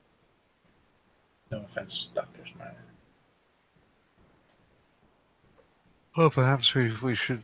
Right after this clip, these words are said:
Speaker 2: uh, leave him with, um, Eldritch for company.
Speaker 1: Yeah. Yep, if he's resigned to live out his life, his one hundred hours in a cell, letting his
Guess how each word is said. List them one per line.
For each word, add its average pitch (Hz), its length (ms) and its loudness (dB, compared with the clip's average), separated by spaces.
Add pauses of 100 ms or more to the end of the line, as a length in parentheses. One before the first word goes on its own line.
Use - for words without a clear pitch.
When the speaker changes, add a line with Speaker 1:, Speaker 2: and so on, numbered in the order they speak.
(140)
Speaker 2:
uh, 117 240 4
leave 117 200 0
him 107 220 -2
with, 104 380 -6
um, 110 260 2
Eldritch 110 540 -4 (720)
for - 180 -12
company. 110 400 -8
Speaker 1:
Yeah. 139 300 12 (3500)
Yep, 127 280 4
if - 140 4
he's 123 200 10
resigned 120 480 8
to 113 280 4 (800)
live 123 180 10
out 123 180 10
his 120 360 2
life, 131 280 8 (140)
his - 180 -6
one 120 160 4
hundred 127 280 12
hours 131 480 10
in 113 100 0
a 104 40 -4
cell, 147 400 6 (2000)
letting 110 280 0
his 110 420 0